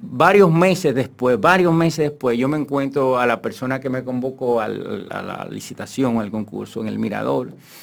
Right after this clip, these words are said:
y le digo, "Mira, eh, si, si no te pongo en una", yo tenía confianza con ella, le digo, "Pero si no te pongo en una situación difícil,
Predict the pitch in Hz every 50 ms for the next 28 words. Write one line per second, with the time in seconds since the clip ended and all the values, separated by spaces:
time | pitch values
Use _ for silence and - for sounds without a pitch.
0 | - - _ _ - - 131 139 147 147 135 123 127 160 202 208 214 196 170 -
1 | - - - - - - - - - - - - 151 151 143 143 180 226 220 -
2 | 233 185 190 214 208 202 190 180 185 175 165 160 175 175 175 175 170 156 139 127
3 | - 160 151 - 175 170 156 151 135 160 147 - 147 123 127 123 117 117 110 104
4 | 104 110 113 113 123 120 - 120 127 - 151 170 196 190 254 220 226 226 220 214
5 | 208 202 196 185 - - - 160 156 - - 147 151 151 143 143 - - 110 104
6 | 101 101 101 - 104 101 98